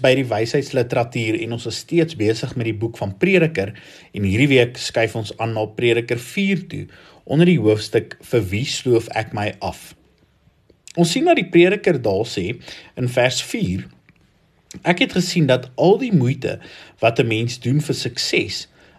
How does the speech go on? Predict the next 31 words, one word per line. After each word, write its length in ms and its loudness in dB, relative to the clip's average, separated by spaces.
uit 320 -2
onderlinge 720 2
afguns 560 -4
kom. 300 -10
Ook 240 4
hier 240 2
kom 180 0
dit 200 0
dus 200 -2
tot 200 -2
niks. 440 -4
Dit 280 -2
is 320 -2
'n 100 -2
gejaag 520 -4
na 180 -4
wind." 400 -10
Vers 220 4
vyf 260 4
sê, 200 2
"Die 140 -6
dwaas 420 2
vou 200 4
sy 140 -2
hande 440 -2
en 140 2
bewerk 420 4
so 280 0
sy 160 -2
eie 420 -2
ondergang. 500 -4